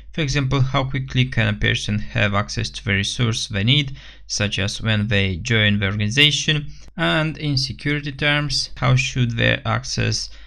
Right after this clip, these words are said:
change over time, such as due to changes to that person's employment status. Access lifecycle,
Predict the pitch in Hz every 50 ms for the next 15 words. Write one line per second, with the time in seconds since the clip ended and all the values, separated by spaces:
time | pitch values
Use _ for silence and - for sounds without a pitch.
0 | - - - - - - - 123 117 113 113 113 - 107 107 110 104 - - 135
1 | 135 135 131 131 131 - - 104 - - 107 107 110 117 110 107 104 104 - -
2 | 131 - - 117 110 110 104 107 107 107 107 - - - - - - - - -
3 | - 120 107 104 104 104 - 107 104 104 - - 107 104 101 101 - - 101 101
4 | - - 107 104 101 98 95 95 98 - - 123 123 127 113 95 - - - -
5 | - - - - - _ _ _ _ _ - - 131 - - - 151 143 - 160
6 | 160 165 160 - - 175 170 - - 180 180